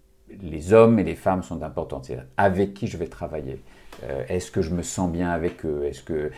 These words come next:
parce que vous avez des cabinets qui sont extrêmement prestigieux, euh, et certainement extrêmement performants,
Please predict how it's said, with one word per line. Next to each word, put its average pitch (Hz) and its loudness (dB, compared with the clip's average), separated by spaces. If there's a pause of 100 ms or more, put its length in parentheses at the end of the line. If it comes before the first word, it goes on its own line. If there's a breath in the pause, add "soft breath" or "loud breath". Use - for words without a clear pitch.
(180 loud breath)
parce 87 -8
que 143 2
vous 117 2
avez 98 4
des 87 0
cabinets 90 -2
qui 76 -12
sont 90 -4
extrêmement 85 -6
prestigieux, 104 -4 (320 loud breath)
euh, 65 -4
et 69 -8
certainement 82 -6
extrêmement 78 -8
performants, 95 -4